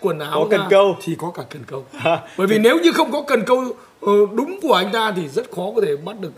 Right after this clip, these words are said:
Speaker 1: ờ, một chú cá lớn như vậy.
Speaker 2: Nào, thêm một dữ liệu nữa, cứ-, kỷ lục của Euro lần này rồi, tôi nghĩ là chưa có một cầu thủ nào dự Euro câu được một con cá <laughs> nhỏ hơn còn chưa có ấy, chứ đừng nói là bây giờ Phil Foden là người đầu tiên. Mở rộng câu chuyện ra một chút về không khí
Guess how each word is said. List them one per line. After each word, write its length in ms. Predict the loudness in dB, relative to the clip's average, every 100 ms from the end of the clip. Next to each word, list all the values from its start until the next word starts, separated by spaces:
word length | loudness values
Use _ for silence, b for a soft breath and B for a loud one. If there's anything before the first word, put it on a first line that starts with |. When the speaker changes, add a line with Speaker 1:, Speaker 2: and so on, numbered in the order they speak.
| -20 -14
Speaker 1:
ờ, 260 | -12 -10
một 140 | -8 -8
chú 100 | -10
cá 180 | -8 -6
lớn 280 | -2 0 0
như 100 | 0
vậy. 180 | -2 -4 -10 _
Speaker 2:
Nào, 220 | -6 -4
thêm 240 | -2 -2 -2
một 120 | -2
dữ 160 | -4 2
liệu 260 | 2 2
nữa, 240 | -2 -2 -4 -8 _
cứ-, 120 | -10 -10 -4
kỷ 120 | 0
lục 160 | 4 4
của 120 | 4 4
Euro 180 | 6 4
lần 140 | 4
này 180 | 0 2
rồi, 180 | 0 0
tôi 80 | 0
nghĩ 100 | 2
là 180 | 2 0 0
chưa 180 | 2
có 120 | 4 2
một 80 | 0
cầu 100 | -2
thủ 160 | 0
nào 140 | -2 -4
dự 120 | -4 0
Euro 260 | 2 2 0
câu 160 | 2 2
được 140 | 0
một 120 | -4 -4
con 120 | -4
cá 320 | 0 0 -2 -8
<laughs> 120 | -16 -4
nhỏ 240 | 0 2
hơn 180 | 4 4
còn 100 | 2
chưa 160 | 0 0
có 220 | 4 4
ấy, 100 | 4
chứ 80 | 2
đừng 140 | -2 0
nói 180 | 0
là 60 | 0
bây 140 | 2 2
giờ 120 | 2
Phil 140 | 0 -2
Foden 220 | 0 0
là 100 | -4
người 160 | -4 -4
đầu 140 | -2
tiên. 220 | 2 0 0 B B -4
Mở 180 | -2 2
rộng 200 | 2 2
câu 100 | -2
chuyện 160 | 0 -2
ra 120 | -2
một 100 | -4 -8
chút 160 | -10 -10 -2
về 140 | -2
không 240 | 2 0 0
khí 320 | -6 -6